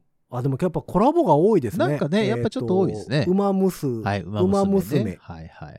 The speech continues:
Speaker 2: はい。
Speaker 1: ジョジョ。サイコパス。
Speaker 2: うん。
Speaker 1: えー。あ、オンラインのやつもありますよ。
Speaker 2: あ、オンラインのやつありますよ。なんか、この前体験版だけやりましたけど、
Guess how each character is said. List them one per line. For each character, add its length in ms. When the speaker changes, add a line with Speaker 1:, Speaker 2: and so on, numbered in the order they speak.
Speaker 2:
は 260
い。 120
Speaker 1:
ジ 160
ョ 120
ジ 120
ョ。 160
サ 220
イ 140
コ 240
パ 240
ス。 260
Speaker 2:
う 40
ん。 360
Speaker 1:
え 1400
ー。 60
あ、 80
オ 240
ン 120
ラ 140
イ 80
ン 20
の 60
や 60
つ 100
も 80
あ 20
り 60
ま 80
す 100
よ。 120
Speaker 2:
あ、 220
オ 140
ン 40
ラ 100
イ 20
ン 40
の 80
や 60
つ 120
あ 60
り 60
ま 100
す 120
よ。 300
な 140
ん 20
か、 240
こ 120
の 80
前 140
体 220
験 160
版 160
だ 100
け 100
や 60
り 60
ま 80
し 80
た 60
け 100
ど、 200